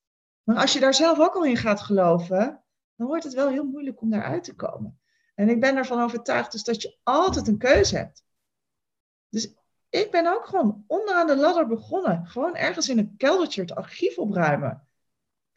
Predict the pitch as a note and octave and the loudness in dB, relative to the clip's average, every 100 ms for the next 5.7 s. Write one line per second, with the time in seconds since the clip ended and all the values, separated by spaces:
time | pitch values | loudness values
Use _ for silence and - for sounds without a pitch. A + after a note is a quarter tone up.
0 | _ _ _ _ _ _ - - - _ | _ _ _ _ _ _ -8 -8 -8 _
1 | _ _ _ _ _ - A#3 A#3 A#3+ - | _ _ _ _ _ -8 -4 -2 -2 -2
2 | F#4+ E4+ F4+ G4+ E4+ A#3+ F#3+ F#3 A3 A#3+ | 0 2 2 4 4 6 4 4 2 0
3 | A3 - C#4 C#4 A#3 D#4+ E4+ C#4 - G#3+ | -4 0 2 2 2 0 0 -6 2 4
4 | G3+ G#3 C#4 A#3 - B3 G3+ E3+ E3+ E3+ | 4 2 0 0 -2 0 2 2 0 -4
5 | F3 F3 E3+ - - - | -6 -4 -4 -10 -20 -20